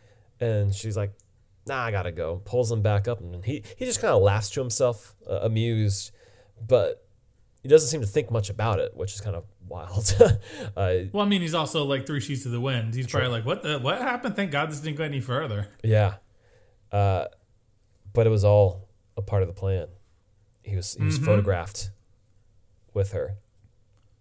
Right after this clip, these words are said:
Speaker 2: Yeah, so she gets the photo. Uh, Rose is at lunch with, uh, Edith, uh, Tom, and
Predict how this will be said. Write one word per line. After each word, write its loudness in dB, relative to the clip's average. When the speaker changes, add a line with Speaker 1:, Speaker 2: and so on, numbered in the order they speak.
Speaker 2:
Yeah, -2
so -6
she -4
gets -2
the -10
photo. -2
Uh, -4
Rose 2
is -2
at -6
lunch -4
with, -4
uh, -4
Edith, -6
uh, -10
Tom, -4
and -4